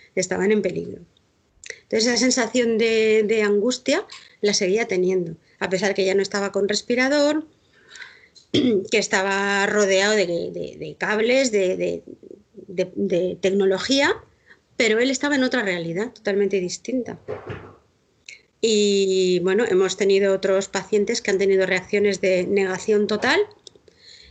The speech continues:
y otros de, de enfado, de agresividad, de no querer ver a ninguno de nosotros, ni siquiera en la planta, ya fuera de la uci. Eso está descrito en, en la literatura.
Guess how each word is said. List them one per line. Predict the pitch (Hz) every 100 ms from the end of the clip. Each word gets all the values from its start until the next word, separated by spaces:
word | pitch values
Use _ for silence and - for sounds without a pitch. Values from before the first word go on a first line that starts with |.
| - -
y | 220
otros | 196 208 247 262
de, | 262 233 202 180 175 180
de |
enfado, | 185 180 214 240 208 - _ _ _ _ _ _ - -
de | 196
agresividad, | 185 185 190 180 202 226
de | 202
no | 208
querer | 226 220 220
ver | 214 240 277 - _ _ _ _
a | 196
ninguno | 185 185 214 233
de | 214
nosotros, | 185 - - 175 - -
ni | 196
siquiera | 185 196 233
en |
la | 226 190
planta, | 214 226 165
ya | 185 190
fuera | 196 196
de | 185
la | 180
uci. | 185 226 190 160 - _ _ _ _ _ _ _ 233 - - _ - - - - - -
Eso | 202
está | 214 254
descrito | 196 - 262 254 - 151 156 _ -
en, | 196 185 175 175 -
en | 185
la | 175
literatura. | 165 160 170 156 240 190